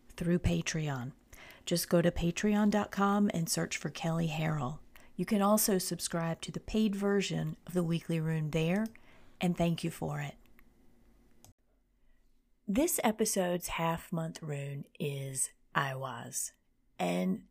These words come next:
Aiwaz is the rune of poison medicine. I say that all together because it kind of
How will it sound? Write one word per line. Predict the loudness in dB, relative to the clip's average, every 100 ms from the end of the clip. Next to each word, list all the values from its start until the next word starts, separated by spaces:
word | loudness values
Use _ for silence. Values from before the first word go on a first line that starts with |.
| _ _ _ -6
Aiwaz | -2 0 0 2 2 2
is | 0
the | -2 -2
rune | -2 -2 0 -2 -4 -8 _ _ _
of | -10 -10
poison | -2 2 4 2 -2
medicine. | -4 -8 -10 -12 -12 -16 _ _ _ _ _ _ _ _ _ _ _
I | -4
say | -2 0 0 0
that | 2
all | 2 2
together | -2 -2 -2 -2 -4
because | -4 -6 -6 -6
it | -8
kind | -6 -4 -2
of | -4